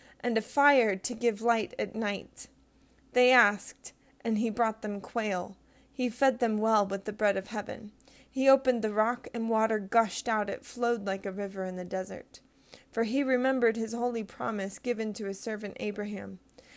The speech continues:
He brought out his people with rejoicing, his chosen ones with shouts of joy. He gave them the lands of the nations, and they fell heir to what others had toiled for,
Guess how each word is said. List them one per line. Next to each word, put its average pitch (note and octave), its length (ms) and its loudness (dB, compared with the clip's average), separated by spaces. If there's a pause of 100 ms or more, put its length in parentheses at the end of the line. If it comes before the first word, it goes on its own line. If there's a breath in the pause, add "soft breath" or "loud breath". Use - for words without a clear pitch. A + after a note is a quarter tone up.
(160 loud breath)
He C4 100 -2
brought C4 320 6
out C4+ 200 4
his A#3+ 180 -2
people C4 400 0
with F#3+ 200 -4
rejoicing, F#3 800 -2 (380 loud breath)
his C4 200 0
chosen C#4+ 480 2
ones C#4 300 -2
with A3+ 140 2
shouts - 520 0
of B3 120 -4
joy. G#3 460 0 (440 loud breath)
He D4+ 160 2
gave D4 380 0
them C#4 220 0
the A#3 120 6
lands C#4+ 640 -2 (120)
of A3+ 200 0
the A3 120 0
nations, G#3+ 840 -4 (280 loud breath)
and A3 220 2
they G#3+ 160 0
fell A#3 500 4 (320)
heir G#3+ 480 2 (880)
to B3+ 100 2
what A3 180 8
others G#3+ 360 6
had G3+ 180 -4
toiled F#3+ 440 -2
for, - 400 -6